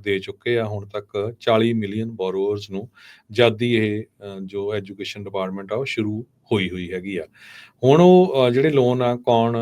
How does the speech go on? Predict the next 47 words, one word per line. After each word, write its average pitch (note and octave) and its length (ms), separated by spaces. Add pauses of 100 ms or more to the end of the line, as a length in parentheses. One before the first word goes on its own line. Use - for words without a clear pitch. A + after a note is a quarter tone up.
(160)
Department G#2 540
of F#2+ 40
Commerce A#2+ 680
ਜਾਂ G#2 260
ਐਸ G#2+ 280
ਬੀ B2 140
ਏ C3+ 80
ਹੈਂਡਲ B2 260
ਕਰੂਗਾ, A#2+ 400 (380)
ਇਹਦੇ D3 280
ਬਾਰੇ B2 260
ਹਜੇ A2 200
ਕੋਈ G#2+ 220
ਡਿਟੇਲ G2 460 (400)
ਨਹੀਂ C3+ 180
ਦਿੱਤੀ C3+ 320
ਗਈ B2+ 180
ਹੈਗੀ। C3 260 (480)
ਪਰ B2 160 (420)
ਲੇਅ A#2 320
ਆਫ, D3 180 (120)
ਅ, B2+ 680
ਪਹਿਲਾਂ B2+ 260
ਕੀਤੀ C3 320
ਗਈ B2+ 120
ਸੀ B2 140
ਕਾਫੀ A#2 300
ਲੋਕਾਂ A#2 360
ਦੀ, A2+ 140
ਜਿਹੜੇ A2+ 220
ਰਹਿ G#2+ 160
ਗਏ C3+ 140
ਸੀ A#2+ 160
ਇੱਕੀ A#2 240
ਕੁ A#2 100
ਸੌ A2+ 140
ਦੇ G#2+ 100
ਕਰੀਬ, G#2+ 260 (460)
ਹੁਣ B2 120 (140)
ਅੱਜ A2+ 160 (100)
ਉਹਨਾਂ D#3 240
ਦੀ C#3 140
ਵੀ A#2 140
ਜਿਹੜੀ G#2 240
ਆ, G2 160
ਅ, G2+ 760
ਛੁੱਟੀ A#2 540